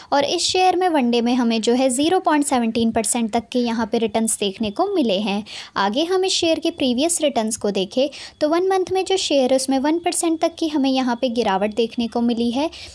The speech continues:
आगे अगर हम मैक्स में all time की बात करते हैं तो all time में जो शेयर है उसने वन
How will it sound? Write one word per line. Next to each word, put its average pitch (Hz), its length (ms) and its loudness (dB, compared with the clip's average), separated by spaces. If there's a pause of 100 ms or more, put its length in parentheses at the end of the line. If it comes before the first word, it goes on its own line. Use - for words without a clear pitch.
(180)
आगे 247 280 0
अगर 349 220 2
हम 294 220 2
मैक्स 240 380 -2
में 240 200 0 (120)
all 339 240 2
time 359 240 0
की 370 100 0
बात 254 300 0
करते 233 320 0
हैं 240 240 0
तो 262 200 0
all 311 220 2
time 349 220 0
में 349 120 0
जो 359 120 0
शेयर 233 380 2
है 240 120 2
उसने 269 320 -2
वन 311 180 0